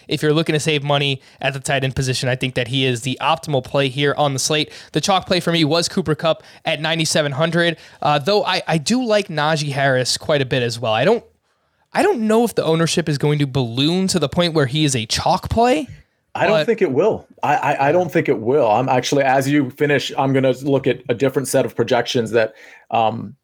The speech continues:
Speaker 2: that I usually consult with. But, but carry on. But I, I just don't think people are gonna go there in that game because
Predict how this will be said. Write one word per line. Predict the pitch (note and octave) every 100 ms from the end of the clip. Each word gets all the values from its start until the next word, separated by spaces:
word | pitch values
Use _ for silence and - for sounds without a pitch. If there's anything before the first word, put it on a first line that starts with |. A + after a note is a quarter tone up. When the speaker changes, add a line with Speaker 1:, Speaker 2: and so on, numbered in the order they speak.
| -
Speaker 2:
that | B2
I | B2
usually | C3 B2+ B2 A#2
consult | A#2 G#2+ A2+ A2
with. | A#2+
But, | C3+ A#2
but | B2+ -
carry | F#3 G#3+ E3+
on. | E3
But | C#3
I, | B2+ D3+
I | -
just | D#3 F3+ -
don't | A3+
think | G#3+ G3+ -
people | F#3+ F#3 E3+
are |
gonna | D#3 D#3+
go | C3+ - C#3+ E3+ F3
there | D3+ C3+
in | C3+ C#3 B2
that | C3+ D3 C#3+
game | C3+ C#3+ D#3
because | C#3 C3 C3 -